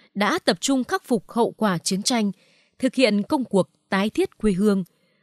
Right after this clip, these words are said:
Ngành y tế không ngừng trưởng thành phát triển về mọi mặt, góp phần quan trọng vào sự nghiệp bảo vệ, xây dựng và phát triển quê hương đất nước. Từ chỗ đội ngũ cán bộ y tế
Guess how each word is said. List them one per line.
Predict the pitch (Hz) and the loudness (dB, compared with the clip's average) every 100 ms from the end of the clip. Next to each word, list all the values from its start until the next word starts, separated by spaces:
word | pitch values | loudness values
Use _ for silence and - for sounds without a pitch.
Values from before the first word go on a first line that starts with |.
| _ | _
Ngành | 190 233 | 0 0
y | 233 285 | 2 0
tế | 202 185 | 2 2
không | 262 277 | 2 0
ngừng | 196 185 170 | 2 2 0
trưởng | - 185 | 0 0
thành | 151 202 175 | 0 -2 0
phát | 320 339 | -2 -2
triển | - 202 147 | 0 0 0
về | 190 185 | 0 0
mọi | 160 180 | 0 -2
mặt, | 170 165 - _ _ _ | -2 -4 -6 _ _ _
góp | 247 311 | 0 0
phần | - 226 214 | 2 0 0
quan | 302 294 | -2 -4
trọng | 220 180 143 _ _ _ | -2 -2 -4 _ _ _
vào | 180 202 190 | -2 -2 -2
sự | - 190 | -4 -2
nghiệp | 180 - | -2 -4
bảo | 180 151 | -6 -2
vệ, | 180 165 - _ _ | -2 -2 -6 _ _
xây | - 269 220 | -2 -2 0
dựng | 196 175 | -2 -4
và | 190 160 180 | -6 -2 -2
phát | 302 - | -2 -4
triển | 214 147 | -4 -2
quê | - 208 | -2 0
hương | 196 190 175 | 0 -2 -4
đất | - | -2
nước. | 240 330 - _ _ _ _ _ _ _ | 0 0 -4 _ _ _ _ _ _ _
Từ | 285 247 | -2 0
chỗ | 262 214 359 | 2 0 0
đội | 233 190 | 0 0
ngũ | 226 | -2
cán | 262 220 | -2 -4
bộ | 254 | -2
y | 220 | -4
tế | 240 175 185 | -2 -2 -2